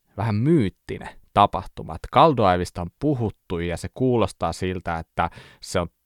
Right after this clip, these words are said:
todella, todella H C-tapahtuma. Ja tota, nyt kun siihen on tutustunut, niin okei, edelleenkin allekirjoitan sen, että se on rankka ja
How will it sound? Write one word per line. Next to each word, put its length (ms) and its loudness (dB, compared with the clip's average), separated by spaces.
todella, 560 4
todella 360 -2
H 120 -8
C-tapahtuma. 1080 0
Ja 400 0
tota, 420 0
nyt 180 0
kun 100 -2
siihen 240 -2
on 120 -4
tutustunut, 580 -4
niin 240 -2
okei, 300 0
edelleenkin 720 2
allekirjoitan 580 0
sen, 100 -8
että 120 -10
se 100 2
on 260 4
rankka 640 2
ja 260 2